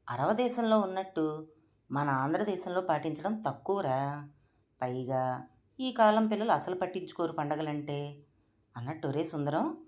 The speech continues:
వేప పువ్వు పచ్చడి చేయాలిరా. ముందు చేదు, తీపి తినాలిరా నాయనా ఈరోజు, ఆ తర్వాతే పిల్లలకి టిఫిన్ పెట్టు"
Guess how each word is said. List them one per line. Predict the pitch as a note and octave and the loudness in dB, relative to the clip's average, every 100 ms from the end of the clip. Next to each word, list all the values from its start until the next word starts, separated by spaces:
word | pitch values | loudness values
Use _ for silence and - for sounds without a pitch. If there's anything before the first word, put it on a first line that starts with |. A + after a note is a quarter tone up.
| _ _ _ | _ _ _
వేప | A2+ A#2+ D3+ - | -10 -6 -6 -2
పువ్వు | A#3 | 2
పచ్చడి | A3 G#3+ G#3+ | 2 2 -2
చేయాలిరా. | G#3+ F#3+ G3 G3 D#3+ D#3 F3+ G3+ - _ _ _ - | -2 0 2 0 2 2 2 -2 -12 _ _ _ -6
ముందు | C3+ D#3+ E3+ B3 - - | -4 0 0 0 -2 0
చేదు, | D3+ D#3+ A#3 | 2 2 0
తీపి | B3+ - F3+ A3 | -4 -6 -4 -4
తినాలిరా | A3 D#3+ F3 F3+ G3 | 0 2 4 2 2
నాయనా | F3+ E3 F#3 | 0 0 0
ఈరోజు, | E3 D#3+ D#3+ D#3+ A#2 - _ _ _ _ - | 2 0 0 -4 -6 -10 _ _ _ _ -10
ఆ | A#2+ | -6
తర్వాతే | C3 B2+ D3 E3 D4+ | -4 0 2 2 0
పిల్లలకి | - G3+ G#3+ A3 | 0 2 2 0
టిఫిన్ | G3 G3 F3+ | -6 -4 -4
పెట్టు" | C#3+ - A2 | -4 -6 -10